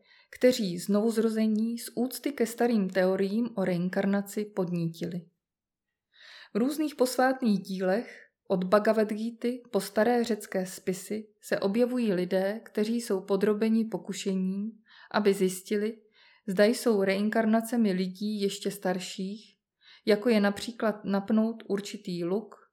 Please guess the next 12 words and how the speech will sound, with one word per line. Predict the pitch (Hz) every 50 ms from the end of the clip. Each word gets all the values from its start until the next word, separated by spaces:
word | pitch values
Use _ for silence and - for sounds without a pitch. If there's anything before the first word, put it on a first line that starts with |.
| _ _ _ -
vystřelit | 190 190 190 - - - - 220 208 185 - -
šíp, | - - - 208 202 208 214 208 - - _ _ - - - - - - -
podrobit | 226 214 214 240 254 247 247 254 254
se | - 247 226
řadě | 226 214 208 214 220
nezbytných | 202 196 185 196 190 208 202 - 185 175 170 165
cvičení | - - 196 185 - - 208 202 202 202 202 202 214 214 - _ _ _ _ -
nebo | 202 202 196 190 185
nalézt | 180 175 175 185 196 214 214 - - _ -
skry-, | - - - 185 180 170 170
skryté | - - - 196 185 190 196 196 185 180
věci. | 175 170 170 170 - - 185 -